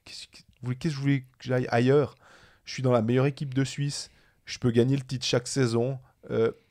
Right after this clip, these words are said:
ils me veulent encore. On se rappelle que Robin Grossman, quand il est parti, ou Rafael Diaz, quand il est parti, bah, peut-être que Schlumpf, il a accepté, j'imagine, vaguement, hein, vu son âge, vu son truc, peut-être une petite réduction de salaire, ou en tout cas, un, un...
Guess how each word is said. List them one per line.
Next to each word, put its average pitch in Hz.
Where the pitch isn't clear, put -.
ils 175
me 165
veulent 156
encore. 151
On 120
se -
rappelle 139
que 127
Robin 143
Grossman, 160
quand 135
il 127
est 156
parti, 151
ou 135
Rafael 151
Diaz, 160
quand -
il 123
est 117
parti, 151
bah, 113
peut-être 160
que 139
Schlumpf, 160
il 123
a 117
accepté, 131
j'imagine, 131
vaguement, 147
hein, 117
vu 123
son 165
âge, 131
vu 127
son 123
truc, 147
peut-être 113
une 113
petite 175
réduction 165
de 160
salaire, 208
ou 147
en 131
tout 131
cas, 139
un, 123
un... 127